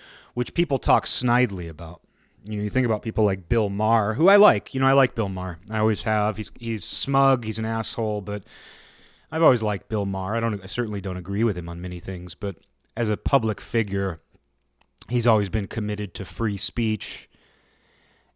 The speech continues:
And I think he would be cooler. I think I would think Bill Maher was even cooler if he was from a younger generation. And I think I would probably see eye to eye with him more often if he was a little bit younger.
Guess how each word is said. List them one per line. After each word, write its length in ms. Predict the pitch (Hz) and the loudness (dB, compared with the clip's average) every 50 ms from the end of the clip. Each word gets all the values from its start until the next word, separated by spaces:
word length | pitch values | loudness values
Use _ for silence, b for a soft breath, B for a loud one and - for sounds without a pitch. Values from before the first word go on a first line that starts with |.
| _ | _
And 120 | - 127 131 | -4 -2 0
I 60 | 127 | 2
think 220 | - 190 190 - | 4 4 4 4
he 140 | - - 185 | 4 4 6
would 140 | 165 151 131 | 6 6 6
be 120 | 117 127 | 4 0
cooler. 520 | - - - - 175 175 180 175 165 156 147 | 0 0 0 4 8 8 10 10 8 8 6
I 60 | 143 | 6
think 160 | 151 190 190 | 4 4 6
I 80 | 190 175 | 6 6
would 180 | 151 135 - | 4 4 2
think 240 | - 156 147 123 104 | 0 -4 -4 -2 0
Bill 200 | 104 127 127 131 | 2 4 4 4
Maher 260 | 120 117 113 113 120 | 4 4 4 4 4
was 180 | 113 113 101 117 | 2 2 0 0
even 220 | 117 - 107 104 | 0 -2 -2 -6
cooler 600 | - - - - 135 131 131 127 131 131 127 123 | -6 -8 -4 0 2 4 4 6 6 6 4 4
if 180 | 120 113 110 - | 2 0 -4 -4
he 80 | 113 107 | -2 -2
was 120 | 98 - | -2 -2
from 160 | - - 107 | -2 -4 -4
a 40 | 98 | -4
younger 380 | 92 87 101 101 101 104 101 95 | -4 -4 -4 -2 -2 -2 -4 -4
generation. 880 | 85 101 104 101 95 87 85 92 98 98 - - 113 104 104 104 101 B B B B B B B B | -4 -4 -4 -4 -4 -4 -4 -4 -4 -6 -4 -4 -4 -4 -2 -4 -6 B B B B B B B B
And 80 | - 98 | -8 -8
I 60 | - | -6
think 240 | - - 110 92 110 | -4 -4 -4 -4 -4
I 80 | 104 | -4
would 140 | 98 98 - | -4 -4 -4
probably 300 | - 110 104 87 104 95 | -2 -2 -2 -2 -4 -4
see 540 | - - - - 110 104 101 98 95 98 - _ _ _ _ _ _ _ - | -2 -2 -2 -2 -2 -4 -4 -6 -6 -8 -12 _ _ _ _ _ _ _ -2
eye 200 | 110 107 110 101 | 0 2 2 2
to 80 | 98 | 0
eye 240 | 92 92 95 104 104 | -2 -2 -2 -2 0
with 180 | 104 101 - - | 0 -2 -2 -2
him 140 | 110 104 | -4 -2
more 260 | 104 101 101 101 101 98 | -2 -2 0 0 0 0
often 340 | 98 101 95 - - 104 | 0 0 -2 -2 -4 -6
if 80 | 101 - | -4 -4
he 100 | - 98 | -4 -6
was 120 | 92 - | -4 -4
a 40 | 101 | -4
little 200 | 98 104 98 92 | -4 -4 -4 -4
bit 160 | 85 98 92 | -6 -8 -8
younger. 560 | 87 95 104 104 104 104 95 110 110 107 104 | -8 -8 -6 -6 -6 -4 -2 -2 -2 -2 -2